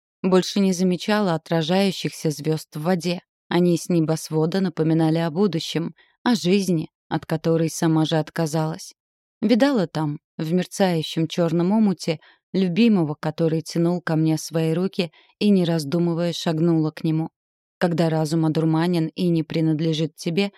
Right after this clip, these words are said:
вся реакция замедленная, и кажется, что время вокруг останавливается. Зажмурившись, ожидала, когда услышу всплеск, и меня окутает смертельный холод. Но время шло, и конец не наступал.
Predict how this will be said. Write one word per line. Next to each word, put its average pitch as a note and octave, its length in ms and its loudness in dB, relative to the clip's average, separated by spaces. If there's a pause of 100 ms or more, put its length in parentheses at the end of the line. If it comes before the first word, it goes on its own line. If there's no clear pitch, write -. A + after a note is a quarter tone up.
(260)
вся C4+ 240 0
реакция G3 560 2
замедленная, D#3 800 0 (280)
и F3+ 180 0
кажется, F3 520 -2
что D#3 260 -2
время D#3+ 420 2
вокруг D#3 460 -4
останавливается. D#3 1080 -2 (540)
Зажмурившись, E3+ 920 0 (320)
ожидала, F3+ 640 0
когда D#3+ 340 0
услышу D#3+ 480 -2
всплеск, - 680 -2
и D#3 40 0
меня D#3 360 0
окутает E3 500 -4
смертельный D#3 720 -2
холод. D#3+ 480 -4 (340)
Но G#3 140 4
время C4 340 4
шло, E3 360 -2
и G3+ 100 -2
конец D#3+ 500 -2
не D#3 140 2
наступал. D#3 640 -2